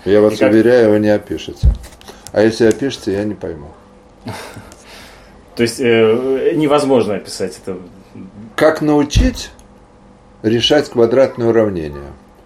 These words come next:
Speaker 1: Это легко описать и, кстати, легко научить. Даже полного бездаря. Э, один из способов с помощью тренировки.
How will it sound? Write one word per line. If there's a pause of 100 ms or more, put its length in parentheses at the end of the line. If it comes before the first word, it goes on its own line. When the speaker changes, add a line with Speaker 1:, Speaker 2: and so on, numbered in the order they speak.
(280)
Speaker 1:
Это
легко (640)
описать (640)
и,
кстати,
легко
научить. (1800)
Даже
полного
бездаря. (1900)
Э,
один
из
способов
с
помощью
тренировки.